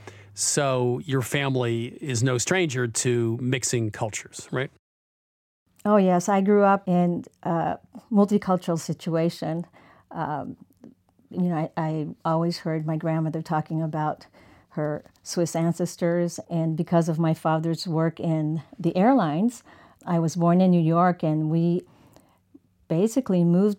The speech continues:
Speaker 2: back and forth like migrating birds every three to five years across the Pacific. San Francisco, Tokyo, Mexico, Kamakura, and Los Angeles.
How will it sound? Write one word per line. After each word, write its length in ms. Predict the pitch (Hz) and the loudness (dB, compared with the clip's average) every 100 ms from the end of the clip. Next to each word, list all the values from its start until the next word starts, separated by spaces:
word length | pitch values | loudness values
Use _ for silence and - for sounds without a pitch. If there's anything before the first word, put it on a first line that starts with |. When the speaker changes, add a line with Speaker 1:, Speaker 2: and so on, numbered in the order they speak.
| _ | _
Speaker 2:
back 260 | - 175 196 | 2 2 4
and 160 | 190 170 | 0 0
forth 520 | 170 208 196 - 208 | 2 2 2 -4 -6
like 220 | 165 160 | -4 0
migrating 580 | 165 185 185 185 165 156 | 2 2 2 2 0 0
birds 400 | 170 202 156 165 | 0 0 0 -2
every 180 | 165 180 | -2 -4
three 240 | - 185 | 0 0
to 80 | 170 | 0
five 300 | 190 170 160 | 2 2 2
years 560 | 175 208 131 160 - - - - _ | 2 2 0 -4 -10 -18 -20 -20 _
across 340 | 175 - 185 180 | -8 2 2 2
the 80 | 175 | -4
Pacific. 640 | 165 - 226 - 98 - _ _ _ _ _ | -4 -2 -2 -2 -4 -8 _ _ _ _ _
San 280 | - 170 | 0 0
Francisco, 840 | 156 160 - 240 233 - 226 214 208 | 0 -6 0 0 0 0 4 4 2
Tokyo, 720 | 202 208 208 220 202 202 196 | 2 2 2 2 2 4 2
Mexico, 720 | 180 190 - 202 - 202 202 | 0 -2 -4 -6 0 0 0
Kamakura, 840 | 190 180 170 - 214 196 196 190 185 - - _ _ _ _ _ | -2 -4 -4 -2 0 0 2 0 -2 -10 -20 _ _ _ _ _
and 240 | 175 190 208 | 0 2 2
Los 180 | 185 | 0
Angeles. 680 | 185 196 175 110 - 170 | 0 0 -2 -4 -8 -12